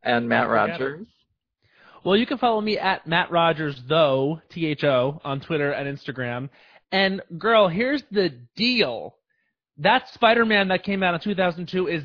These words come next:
Speaker 2: the Spider-Man.
Speaker 1: Thank you.
Speaker 2: And I know that I have a sister in Nathaniel Rogers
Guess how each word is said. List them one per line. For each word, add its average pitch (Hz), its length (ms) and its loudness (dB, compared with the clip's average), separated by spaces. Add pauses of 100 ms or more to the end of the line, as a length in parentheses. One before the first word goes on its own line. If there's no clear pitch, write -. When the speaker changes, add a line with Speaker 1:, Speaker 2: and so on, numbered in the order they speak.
(140)
Speaker 2:
the 214 220 -2
Spider-Man. 123 800 -2 (300)
Speaker 1:
Thank 113 260 -2
you. 170 60 4
Speaker 2:
And 170 380 2 (320)
I 190 200 2
know 208 220 2
that 190 240 4
I 180 160 4
have 175 220 0
a 160 60 -2
sister 180 440 -6
in 165 260 -4
Nathaniel 160 400 -6
Rogers 147 480 0